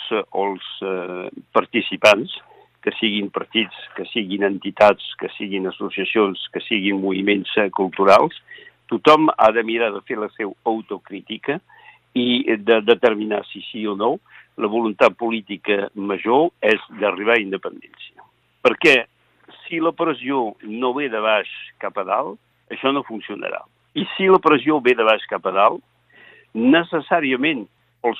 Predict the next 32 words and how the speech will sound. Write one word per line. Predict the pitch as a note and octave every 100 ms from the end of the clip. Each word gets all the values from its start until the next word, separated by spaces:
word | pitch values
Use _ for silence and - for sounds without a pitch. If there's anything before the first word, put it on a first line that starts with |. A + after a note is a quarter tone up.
| -
partits | B2+ - D3+ F#3+ - - - A#2+
hauran | B2 D#3+ D3
de | A2 -
fer | G#2+ G2
acords. | - G1+ - -
Els | G#2 G2
acords | C3 F3+ D3
de | C#3
partits | G#2+ G2+ F#3+ G3+ - _ _ _ -
anteriorment | G#2+ C3 B2 A2+ G#2+ E3+ D3
van | A#2 -
ser | -
la | A2+ -
conseqüència | C3 - - E3+ E3+ - F#3+ - - _
d'aquesta | - - D3+ - -
pressió | A#2 G2 B2 -
social | G2+ - C#3+ G2+ -
que | F#2+
es | E2+
va | F#2 -
fer. | - - _
I | A2
doncs, | B2 C3+ - - - - -
si | C3 A2+
volem | A2+ C3 E3 G#2+ - _ _ -
que | C3 A#2+ -
es | - -
pugui | C#3+ B2+ B2
arribar | G#2+ A2 B2+ A#2 -
amb | G2+ G#2
acords | - B2+ -
partidaris | - G2 - G#2+ A2 G2 F2+